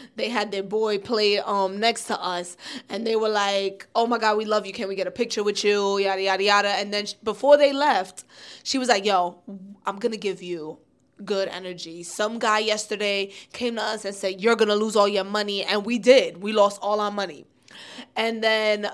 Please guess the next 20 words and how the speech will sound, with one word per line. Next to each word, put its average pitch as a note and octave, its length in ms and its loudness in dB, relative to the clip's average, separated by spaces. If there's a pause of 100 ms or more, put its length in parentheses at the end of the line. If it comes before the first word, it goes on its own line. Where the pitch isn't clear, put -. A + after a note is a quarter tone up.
so A3+ 160 0
she A#3+ 100 -4
said, - 220 2
"I'm A3 100 2
gonna A#3+ 220 0
give A3+ 180 -2
you G3+ 140 -8
good G#3+ 340 6
energy. F#3+ 640 -4 (100)
None A3+ 320 4
of G3+ 80 0
that F3+ 220 -2
nasty F#3 440 -8
stuff, E3 440 -10
nasty G3+ 420 -4
stuff." F3+ 280 -6 (840)
I G3+ 100 -2
kid G3 260 0
you G3+ 80 -4
not. G3 400 2